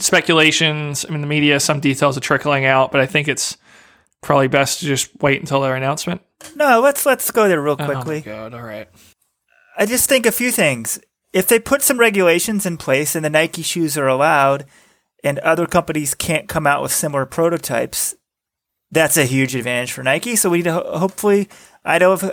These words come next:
Speaker 2: people listen to this, th-, you need to think about that. A lot of times, like now, and, uh, I'm aware of this because of digital advertising, some of the big players now are like, "Oh yeah, for, we're, we're for regulation. We're all about protecting privacy."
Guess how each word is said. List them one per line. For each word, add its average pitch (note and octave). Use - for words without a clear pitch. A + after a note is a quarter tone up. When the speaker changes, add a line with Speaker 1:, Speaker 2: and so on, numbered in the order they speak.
Speaker 2:
people F3
listen D3
to F#3+
this, G#3+
th-, -
you F3
need F#3
to F#3
think G3+
about B2
that. C3
A C#3
lot F#3
of B3
times, F#3
like D#3
now, E3+
and, D3
uh, B1
I'm D3+
aware D3+
of C#3
this C#3+
because C#3
of B2+
digital C3
advertising, A#2+
some F#3
of E3
the D#3+
big D#3+
players D3+
now D3
are C#3
like, C#3
"Oh A#3
yeah, G3
for, E3+
we're, F3+
we're F#3+
for G3+
regulation. E3
We're E3
all E3
about D#3+
protecting D3
privacy." C#3